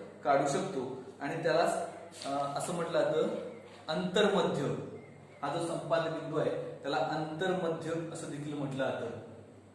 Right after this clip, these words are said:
या बिंदूला संपात बिंदू असं म्हटलं जातं आणि त्यापासून जो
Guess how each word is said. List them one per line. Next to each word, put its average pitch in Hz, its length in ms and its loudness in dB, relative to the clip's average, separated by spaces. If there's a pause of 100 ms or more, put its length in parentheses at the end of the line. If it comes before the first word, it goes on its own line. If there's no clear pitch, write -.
(400)
या 151 140 0
बिंदूला 165 360 4
संपात - 500 4
बिंदू 165 400 0
असं 160 100 0
म्हटलं 139 300 0
जातं 147 220 0 (680)
आणि 165 360 0 (920)
त्यापासून 170 560 -2
जो 170 100 -2